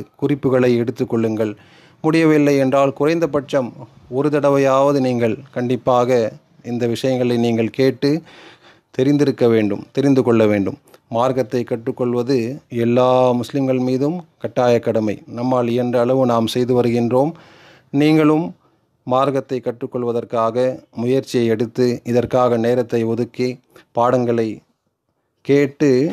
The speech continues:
நீங்கள் குறிப்புகளை எடுத்துக்கொள்ளுங்கள். இன்ஷா அல்லாஹ் நாம் பாடங்கள் முடிகின்ற நேரத்தில் நோட்ஸையும் நாம் தருவோம். நோட்ஸை இப்பொழுது நாம்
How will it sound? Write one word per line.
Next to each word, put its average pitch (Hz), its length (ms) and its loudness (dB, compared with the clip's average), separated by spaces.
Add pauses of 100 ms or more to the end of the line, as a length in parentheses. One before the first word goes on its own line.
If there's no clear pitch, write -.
(140)
நீங்கள் 123 420 0
குறிப்புகளை 131 500 2
எடுத்துக்கொள்ளுங்கள். 131 720 0 (300)
இன்ஷா 123 340 -2
அல்லாஹ் 127 320 2
நாம் 123 240 0 (300)
பாடங்கள் 123 500 0
முடிகின்ற 127 480 -2 (280)
நேரத்தில் 120 560 -2 (520)
நோட்ஸையும் 147 600 0
நாம் 123 240 0
தருவோம். 110 420 -2 (680)
நோட்ஸை 127 400 0 (680)
இப்பொழுது 131 380 2
நாம் 117 260 0